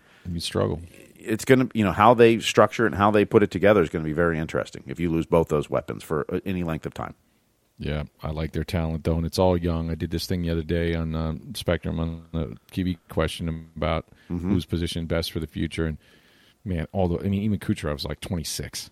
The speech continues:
Speaker 1: You know what I mean? Like, they're all twenty-one, twenty-two years old. <laughs> I mean, Braden Point, I mean,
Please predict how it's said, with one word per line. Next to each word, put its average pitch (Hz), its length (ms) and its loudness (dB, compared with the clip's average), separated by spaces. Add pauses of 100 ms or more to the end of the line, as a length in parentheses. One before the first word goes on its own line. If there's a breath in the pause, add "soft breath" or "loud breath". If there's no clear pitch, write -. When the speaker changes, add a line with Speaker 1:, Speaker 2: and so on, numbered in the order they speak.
(140)
Speaker 1:
You 90 100 -4
know 90 80 2
what 87 80 2
I 90 60 0
mean? 87 240 -2
Like, 85 260 -6 (340 soft breath)
they're 101 140 4
all 95 120 6
twenty-one, 92 600 0
twenty-two 95 460 -4
years 85 320 0
old. 87 480 0
<laughs> - 80 -2
I 185 60 4 (120)
mean, 175 120 2 (200)
Braden 101 320 0
Point, 98 340 -2
I 101 40 -4
mean, 98 260 -2